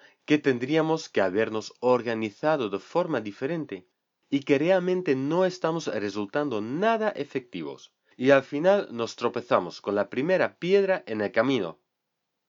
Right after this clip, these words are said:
y nos bloqueamos. En este caso hemos empezado de forma aleatoria, sin plan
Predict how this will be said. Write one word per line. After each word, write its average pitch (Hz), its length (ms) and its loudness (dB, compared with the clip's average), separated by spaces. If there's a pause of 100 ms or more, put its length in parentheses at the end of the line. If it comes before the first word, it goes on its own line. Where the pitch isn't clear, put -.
y 98 80 -10
nos 85 120 -8
bloqueamos. 82 680 -12 (760)
En 117 160 -2
este 123 320 -2
caso 139 420 -2
hemos 110 300 -6
empezado 92 680 -6
de 82 140 -14
forma 95 460 -4 (100)
aleatoria, 80 840 -6 (240)
sin 101 340 -4
plan 156 340 -2